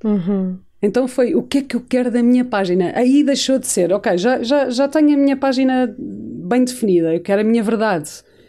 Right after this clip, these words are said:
Speaker 2: Eu quero passar a minha verdade, eu quero trazer a verdade de todos ao mundo.
Speaker 1: Uhum.
Speaker 2: Mas então fiz uma transição. Como é que eu vou fazer isto? Escolhe. E, e foi aí que eu percebi: ok,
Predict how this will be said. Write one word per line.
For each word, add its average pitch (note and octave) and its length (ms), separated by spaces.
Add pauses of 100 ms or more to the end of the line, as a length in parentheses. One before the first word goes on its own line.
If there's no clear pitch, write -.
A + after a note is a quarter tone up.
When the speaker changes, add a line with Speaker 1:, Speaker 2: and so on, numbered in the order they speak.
(460)
Speaker 2:
Eu F3+ 260
quero G3 420 (480)
passar D4+ 320
a D#4 60
minha B3 160
verdade, B3 400
eu G#3 100
quero A3 300
trazer B3 460
a - 20
verdade B3 460
de G#3 160
todos A#3 480
ao B3+ 120
mundo. G3+ 520 (180)
Speaker 1:
Uhum. F#3+ 340
Speaker 2:
Mas F#3+ 140
então B3 260
fiz A#3+ 220
uma A#3+ 140
transição. F#3+ 760
Como C4+ 260
é B3 60
que B3 120
eu A3+ 60
vou G3+ 120
fazer F#3+ 340
isto? - 440 (680)
Escolhe. D#3 560 (880)
E, F#3+ 240
e - 20
foi G#3+ 200
aí G#3 80
que - 100
eu G#3+ 60
percebi: - 520
ok, D#3 400